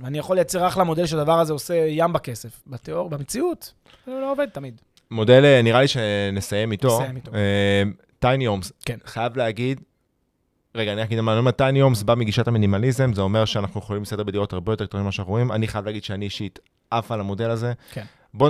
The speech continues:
Speaker 2: בוא שנייה נגיד נתונים שאי אפשר להתווכח איתם, בסדר?
Speaker 1: כן.
Speaker 2: אנחנו יודעים שיש מגמת אורבניזציה, זאת אומרת, אנחנו יודעים שרוב העולם הולך לה-, עובר ועולה, וימשיך לעבור למרכזי הערים הגדולות.
Speaker 1: נכון.
Speaker 2: זה, זה גם לא נכון למקום מסוים, זה נכון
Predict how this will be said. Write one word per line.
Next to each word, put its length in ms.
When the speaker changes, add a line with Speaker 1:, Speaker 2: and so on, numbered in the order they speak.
Speaker 2:
בוא 120
שנייה 200
נגיד 160
נתונים 280
שאי 120
אפשר 140
להתווכח 380
איתם, 220
בסדר? 260
Speaker 1:
כן. 60
Speaker 2:
אנחנו 280
יודעים 340
שיש 300
מגמת 400
אורבניזציה, 680
זאת 100
אומרת, 100
אנחנו 160
יודעים 280
שרוב 360
העולם 520
הולך 340
לה-, 100
עובר 540
ועולה, 400
וימשיך 420
לעבור 360
למרכזי 460
הערים 240
הגדולות. 400
Speaker 1:
נכון. 160
Speaker 2:
זה, 200
זה 100
גם 120
לא 80
נכון 260
למקום 320
מסוים, 300
זה 100
נכון 420